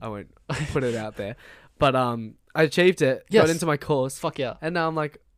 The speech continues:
Speaker 1: "Well, what do I do?"
Speaker 2: Dude, I had that exact same thing.
Speaker 1: Like, like, I'm, I'm here studying commerce. The first semester's been rough 'cause I've just been like, "Well, it's all online. Like, fuck
Speaker 2: Mm.
Speaker 1: this," <laughs>
Speaker 2: Yeah,
Speaker 1: sort of
Speaker 2: yeah,
Speaker 1: thing.
Speaker 2: dude.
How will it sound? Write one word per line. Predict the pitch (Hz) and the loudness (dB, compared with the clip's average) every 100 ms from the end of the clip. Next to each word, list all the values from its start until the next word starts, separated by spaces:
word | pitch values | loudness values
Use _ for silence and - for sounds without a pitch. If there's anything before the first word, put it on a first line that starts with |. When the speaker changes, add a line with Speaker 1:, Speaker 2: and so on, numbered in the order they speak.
| _ _ _ _ | _ _ _ _
Speaker 1:
"Well, | 180 | -4
what | 180 | -2
do | 180 | 0
I | 175 | 0
do?" | 214 226 127 | 0 0 0
Speaker 2:
Dude, | 113 147 | -4 -2
I | 123 | -2
had | 120 160 151 | 0 -2 -2
that | 143 143 | -4 -4
exact | 117 104 135 123 - - | -4 -2 0 0 -4 -16
same | - 131 117 | -4 -2 -2
thing. | - 110 101 - | -6 -8 -8 -2
Speaker 1:
Like, | 202 185 - _ _ _ | 0 0 -6 _ _ _
like, | 196 196 190 160 _ _ - | 0 0 0 -10 _ _ 0
I'm, | 196 208 208 170 | 2 2 -4 -4
I'm | 170 185 | -2 -2
here | 175 220 233 | 0 0 0
studying | - 202 185 165 | 0 0 -2 -2
commerce. | 170 160 131 - | -2 0 -2 -4
The | 151 | -8
first | 147 185 180 - | -6 -4 -4 -4
semester's | 160 151 147 131 | -4 -4 -8 -6
been | 131 131 123 | -4 -2 2
rough | 135 123 - | 2 2 -2
'cause | - 135 | -4 -2
I've | 127 | -2
just | 139 135 | -4 -4
been | 147 131 | -2 -2
like, | 113 - - | -4 -8 -8
"Well, | 135 | -8
it's | 139 | -4
all | 185 170 | -2 -2
online. | 123 131 131 131 113 113 - - - _ - | -2 0 2 2 -2 -8 -14 -20 -20 _ -2
Like, | 120 120 - _ _ _ _ 175 | -2 -2 -8 _ _ _ _ 2
fuck | 185 117 | 2 4
Speaker 2:
Mm. | |
Speaker 1:
this," | 175 170 240 226 277 | 4 6 6 6 8
<laughs> | |
Speaker 2:
Yeah, | 269 - 247 226 | 12 12 12 10
Speaker 1:
sort | 208 | 10
of | |
Speaker 2:
yeah, | 226 | 8
Speaker 1:
thing. | 208 214 | 6 2
Speaker 2:
dude. | 196 185 | 2 2